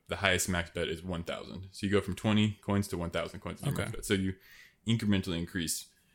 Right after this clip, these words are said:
Speaker 1: your max bets, and, uh, it, it's, it's a rewarding, fun little mini game within it.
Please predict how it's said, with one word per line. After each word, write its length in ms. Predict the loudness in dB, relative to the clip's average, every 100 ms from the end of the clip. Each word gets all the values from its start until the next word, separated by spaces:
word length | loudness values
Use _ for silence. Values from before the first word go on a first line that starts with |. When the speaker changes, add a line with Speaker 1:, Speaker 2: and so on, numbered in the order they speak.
| _
Speaker 1:
your 140 | -6 -2
max 220 | -2 -4
bets, 440 | -4 -4 -4 -10 -14 -8
and, 400 | -4 -4 -6 -6
uh, 380 | -6 -6 -8 -12 -16 _ _ _
it, 120 | -18 0
it's, 220 | 2 2
it's 140 | 2 2
a 80 |
rewarding, 500 | 4 4 4 6 4
fun 340 | 4 4 6 6
little 160 | 4
mini 240 | 4 4 4
game 200 | 2 0
within 280 | 0 0 -2
it. 200 | -2